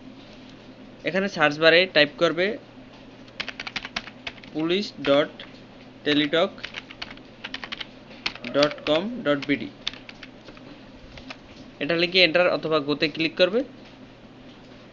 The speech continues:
এখানে যে প্রথমে যে পদটা দেখতে পাচ্ছ, ট্রেনি রিক্রুট কনস্টেবল, মানে টিআরসি, এটার উপরে ক্লিক করবে। তারপরে অ্যাপ্লিকেশন ফর্ম। এখানে এই যে ট্রেনি রিক্রুট কনস্টেবল, এই নামটার উপরে যদি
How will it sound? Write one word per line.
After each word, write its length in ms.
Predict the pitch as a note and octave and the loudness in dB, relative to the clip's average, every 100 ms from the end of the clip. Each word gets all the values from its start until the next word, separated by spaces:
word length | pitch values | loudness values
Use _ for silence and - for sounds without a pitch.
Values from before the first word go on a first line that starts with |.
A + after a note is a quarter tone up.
| - - - - E3 | -20 -20 -20 -10 -4
এখানে 220 | G3 G#3 G3+ | 0 0 0
যে 80 | G3+ - - | -2 -6 -10
প্রথমে 280 | D#3+ F3+ D3 | -4 -2 0
যে 60 | F3+ F#3+ F3 | -2 0 0
পদটা 220 | D#3 D#3 | 2 2
দেখতে 180 | D#3 - E3 | 0 0 -4
পাচ্ছ, 140 | E3 G3 | -4 -4
ট্রেনি 360 | D#3+ D3+ D#3+ E3+ - - - C3 | 2 4 4 2 -2 -10 -8 -2
রিক্রুট 380 | C#3 C#3+ D#3+ E3+ - - | 0 0 -2 -2 -8 -4
কনস্টেবল, 460 | D3 D3+ - E3+ G3 G#3+ - - - - | -2 -2 -2 0 0 -2 -14 -20 -20 -10
মানে 120 | C3+ C#3 D3+ | -6 -2 4
টিআরসি, 400 | D#3 D#3 - F#3+ - | 4 4 0 -4 -4
এটার 160 | C#3+ C#3 | -2 0
উপরে 140 | C#3 C#3+ | -2 -2
ক্লিক 180 | C#3+ E3 | -2 0
করবে। 180 | D#3+ A#3 - - - - - - - - - - - - - - - - - - | 0 -2 -6 -14 -20 -20 -20 -20 -20 -20 -20 -20 -20 -20 -20 -20 -20 -20 -20 -10
তারপরে 240 | D3+ D#3 G3 | -2 2 4
অ্যাপ্লিকেশন 440 | E3+ D#3 D3 D3 C3 | 4 0 -2 -4 -2
ফর্ম। 180 | D3+ A#2 - - - - - - - - D#3+ | 0 0 -4 -20 -20 -20 -20 -20 -20 -6 0
এখানে 240 | F#3+ G#3 G3 | 2 4 4
এই 40 | E3 | 2
যে 60 | D3+ | 2
ট্রেনি 300 | D3+ D#3 F3 D#3 | 6 6 6 4
রিক্রুট 360 | C#3+ E3 E3 - | 4 4 4 2
কনস্টেবল, 440 | D#3 E3 - F3 G#3+ - - D3 | 0 0 0 0 0 -2 -4 0
এই 80 | D#3+ E3+ C#3+ C3+ | 0 0 0 2
নামটার 320 | C3+ C#3 E3 F3 | 2 4 2 4
উপরে 180 | F#3+ E3+ | 2 2
যদি 140 | D3+ | 0